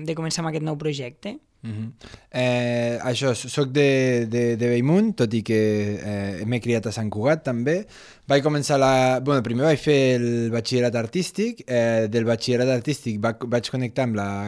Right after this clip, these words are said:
Speaker 2: carrera de Belles Arts. Allà, allí tenia molt clar que, que el meu futur seria dedicar-me a, a, a l'art i, i, i establir-me a mi mateix com a, com a artista, i el format del mural sempre va ser lo que me va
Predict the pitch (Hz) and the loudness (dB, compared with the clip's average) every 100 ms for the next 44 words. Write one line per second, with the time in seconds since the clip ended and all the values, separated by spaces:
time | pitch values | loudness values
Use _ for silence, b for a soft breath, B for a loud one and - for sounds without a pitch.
0 | 98 107 104 117 113 113 113 107 113 120 | -6 -6 -2 0 2 2 0 0 0 0
1 | 131 170 220 - - B B B B B | 2 2 0 -8 -18 B B B B B
2 | 127 123 147 139 135 147 135 131 135 131 | -2 2 6 6 8 6 6 4 4 4
3 | 127 113 135 139 123 117 113 113 117 113 | 2 2 6 6 6 2 4 2 0 0
4 | 123 113 113 123 110 110 117 107 104 104 | 0 -2 0 0 0 0 0 0 -2 -2
5 | 110 107 107 107 104 98 98 95 92 92 | 0 0 0 0 -2 -2 -2 -4 -6 -10
6 | b b b _ 101 92 101 113 160 170 | b b b _ -4 -2 -2 2 2 0
7 | 117 110 107 110 107 107 107 104 101 101 | -2 0 0 0 0 0 0 0 -2 -2
8 | 110 104 110 107 117 117 117 113 117 113 | -2 -2 -4 -2 -2 0 0 0 0 -2
9 | 110 - 110 107 107 107 113 107 104 156 | -2 -2 -2 0 -2 -2 -2 -2 -2 -2
10 | 160 - 190 190 156 123 120 120 113 117 | -2 0 2 4 4 4 4 2 2 0
11 | 120 117 123 127 127 120 120 160 - 123 | 0 0 0 0 0 2 2 2 0 -2
12 | 117 120 110 117 107 107 107 104 107 104 | 0 0 0 0 0 0 -2 -2 -4 -2
13 | 104 | -2